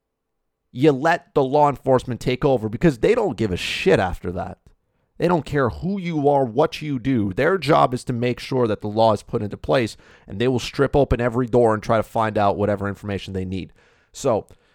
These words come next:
if Kevin Cheveldayoff's gonna get to keep his job, he gets to keep it because it's a loophole, not because he deserves it. To me, I would have fired him as well. I would have never let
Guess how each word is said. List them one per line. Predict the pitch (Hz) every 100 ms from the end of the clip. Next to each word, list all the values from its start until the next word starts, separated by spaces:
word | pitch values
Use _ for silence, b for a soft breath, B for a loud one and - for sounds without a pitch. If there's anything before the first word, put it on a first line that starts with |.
| b
if | -
Kevin | - 185 196
Cheveldayoff's | - 185 165 - 147 147 151
gonna | -
get | 110 123 -
to | 117
keep | - 131
his | 131 107
job, | - 120 156 202 - _
he | -
gets | 135 147 -
to | -
keep | - 143 143
it | 139
because | 120 135 107
it's | -
a |
loophole, | 107 104 98 92 90
not | 113 113
because | 127 127 110
he | 113
deserves | 104 90 90 87
it. | - - _ _ _ _ _ -
To | 143
me, | 147
I | 165
would | 143 120
have |
fired | - 123 127 117
him | 120
as | 107
well. | 98 85 87 b b b 135
I | 185
would | 208
have | 165
never | 139 151 170 160 180 180
let | 147 156 131 - - -